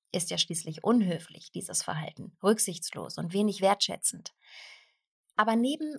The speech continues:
Regelwerk ist Knigge vor allem menschlich, verzeihlich, denkt im Wir statt im Ich,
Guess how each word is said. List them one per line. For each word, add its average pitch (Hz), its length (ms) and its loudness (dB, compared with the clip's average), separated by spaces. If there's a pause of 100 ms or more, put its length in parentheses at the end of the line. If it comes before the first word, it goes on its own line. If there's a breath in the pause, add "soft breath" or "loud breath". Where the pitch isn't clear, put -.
(120)
Regelwerk 233 600 0
ist - 240 2
Knigge 226 340 0
vor - 220 -2
allem 190 400 0
menschlich, - 840 -2
verzeihlich, 190 840 -2
denkt 208 260 2
im 196 200 0
Wir 220 240 4
statt 190 260 0
im 185 140 -4
Ich, 208 220 -4